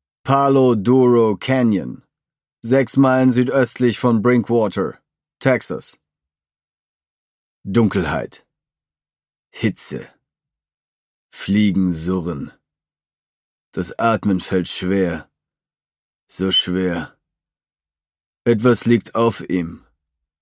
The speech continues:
Er kann die Arme nicht bewegen. Beine auch nicht. Eingeklemmt.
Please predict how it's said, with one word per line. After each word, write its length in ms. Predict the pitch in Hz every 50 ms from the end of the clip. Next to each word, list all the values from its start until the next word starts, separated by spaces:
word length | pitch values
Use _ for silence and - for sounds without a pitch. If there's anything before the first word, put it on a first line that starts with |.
| _ _ _ _ _ _ _ _ _ _ _ _ -
Er 100 | - 98
kann 220 | - 120 117 117 113
die 120 | 120 -
Arme 300 | - 120 120 113 113 110
nicht 260 | 110 104 - - _
bewegen. 680 | - 107 101 95 104 113 113 113 110 92 82 - - - _ _ _ _ _ _ _ _ _ _ _ _ _ _ _ _ _ _ _ _ _ _ _ _
Beine 360 | 117 113 120 117 117 113 101
auch 240 | 113 113 110 98 92
nicht. 420 | 104 107 104 92 - - - - _ _ _ _ _ _ _ _ _ _ _ _ _ _ _ _ _ _ _ _
Eingeklemmt. 1040 | 113 113 113 113 107 98 92 - - - - 90 87 82 73 76 - - - - _